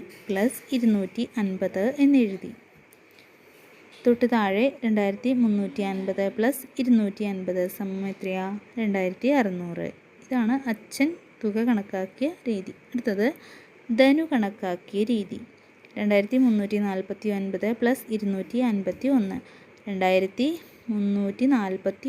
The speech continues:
ഒമ്പതിനെ രണ്ടായിരത്തി മുന്നൂറ് പ്ലസ് ഇരുന്നൂറ് പ്ലസ്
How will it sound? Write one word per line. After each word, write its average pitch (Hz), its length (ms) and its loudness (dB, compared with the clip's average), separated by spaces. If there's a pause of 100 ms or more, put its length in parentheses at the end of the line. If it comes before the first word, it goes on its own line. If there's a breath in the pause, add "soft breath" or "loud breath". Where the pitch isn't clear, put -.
(160)
ഒമ്പതിനെ 196 720 -4 (600 loud breath)
രണ്ടായിരത്തി 202 440 0 (160)
മുന്നൂറ് 214 840 2 (240)
പ്ലസ് 247 320 0 (440)
ഇരുന്നൂറ് 185 600 0 (260)
പ്ലസ് 196 340 -2